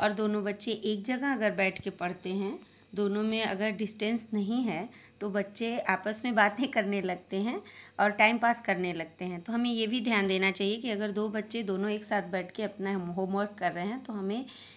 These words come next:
बीच में बैठना चाहिए या फिर दोनों के बीच में डिस्टेंस मेंटेन करनी चाहिए। और बच्चों को एक साथ ज़्यादा वर्क नहीं देना चाहिए, थोड़ा-थोड़ा वर्क कर, अम,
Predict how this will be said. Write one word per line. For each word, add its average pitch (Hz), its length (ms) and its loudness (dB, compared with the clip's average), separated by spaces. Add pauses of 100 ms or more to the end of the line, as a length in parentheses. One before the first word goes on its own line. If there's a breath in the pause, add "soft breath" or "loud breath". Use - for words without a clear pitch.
बीच 208 240 -2
में 214 140 -4
बैठना 190 320 -2
चाहिए 196 300 -2
या 233 200 -2
फिर 208 180 -8
दोनों 190 300 0
के 220 140 -6
बीच 175 260 -6
में 180 140 -4
डिस्टेंस 196 420 -4
मेंटेन 170 320 -6
करनी 165 300 -8
चाहिए। 165 400 -10 (1900 loud breath)
और 220 80 -2
बच्चों 208 420 -4
को 214 380 -2 (100)
एक 220 220 -2
साथ 196 280 2 (140)
ज़्यादा 185 320 2
वर्क 208 320 -2
नहीं 208 240 2
देना 190 280 2
चाहिए, 180 480 0 (260 loud breath)
थोड़ा-थोड़ा 214 540 0
वर्क 196 340 -2
कर, 185 100 -2
अम, 175 760 -6